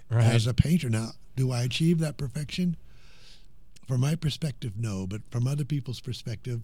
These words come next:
Speaker 2: people spend a lot of money, have spent a lot of money on my paintings, but they're never perfect. But the goal is to achieve that perfection and to,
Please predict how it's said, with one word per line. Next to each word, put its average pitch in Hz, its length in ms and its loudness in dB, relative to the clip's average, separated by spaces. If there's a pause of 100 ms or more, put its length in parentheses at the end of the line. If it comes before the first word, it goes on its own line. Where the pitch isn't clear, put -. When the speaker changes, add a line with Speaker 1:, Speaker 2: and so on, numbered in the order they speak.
Speaker 2:
people 127 240 -4
spend 123 240 -4
a 113 60 -4
lot 110 200 -4
of 101 80 -4
money, 101 320 -4 (260)
have 143 380 0 (100)
spent 110 300 -4
a 98 80 -4
lot 95 200 -4
of 98 60 -4
money 98 220 -4
on 107 140 -4
my 107 160 -4
paintings, 151 500 -4 (460)
but 110 240 -4
they're 117 120 4
never 127 260 2
perfect. 123 500 -2 (600)
But 101 200 -4
the - 80 -2
goal 120 340 0
is 98 200 -6
to 95 180 -8 (240)
achieve 135 440 0
that 101 200 -6
perfection 87 600 -8 (560)
and 113 320 0 (200)
to, 110 320 2